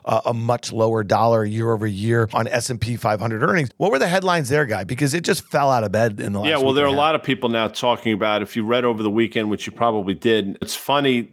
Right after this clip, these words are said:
Speaker 2: all of a sudden I've been reading more and more about the demise of the U S dollar as a reserve currency. I mean, that's rearing its ugly head again. Janet Yellen, I think to a certain extent, has been trying to address that. But Tim Seymour talks about this all the time. It's about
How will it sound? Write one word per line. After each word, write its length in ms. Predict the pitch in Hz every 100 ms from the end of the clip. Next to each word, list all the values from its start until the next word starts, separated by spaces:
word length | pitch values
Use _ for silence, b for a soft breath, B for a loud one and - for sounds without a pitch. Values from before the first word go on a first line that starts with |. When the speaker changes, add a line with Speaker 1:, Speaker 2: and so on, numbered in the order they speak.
| -
Speaker 2:
all 180 | - 123
of 60 | 127
a 60 |
sudden 520 | 120 - 127 123 113 -
I've 160 | 110 98
been 140 | 110
reading 260 | 113 110 107
more 220 | 113 117
and 80 | 113
more 120 | 110
about 280 | 98 110 -
the 80 |
demise 760 | 92 120 110 110 117 120 120 -
of 140 | 113
the 80 | 117
U 200 | 117 113
S 180 | 107 -
dollar 400 | 117 107 107 107
as 140 | 101
a 60 | 110
reserve 460 | 104 98 107 101
currency. 480 | - 113 107 101 113
I 20 |
mean, 140 | 104 107
that's 260 | 113 -
rearing 480 | 104 101 113 113 107
its 180 | 104 - 110
ugly 320 | 110 107 104
head 160 | 104
again. 320 | 104 104 104 92
Janet 340 | 113 110 -
Yellen, 480 | 104 110 110 107 98 b b
I 60 | 110
think 260 | 127 107 -
to 100 | 104
a 40 |
certain 300 | - 120 110
extent, 320 | 104 - 110
has 100 | 101
been 140 | - 101
trying 400 | - 110 107 101
to 180 | 113
address 420 | 98 - 107 104 -
that. 280 | 107 107 -
But 220 | 113 101 b b -
Tim 180 | 147
Seymour 380 | 120 156 156 135
talks 340 | - 123 113 113
about 240 | 104 98
this 180 | 101 -
all 120 | 101
the 60 | 92
time. 300 | - 101 95
It's 140 | -
about 400 | 98 131 143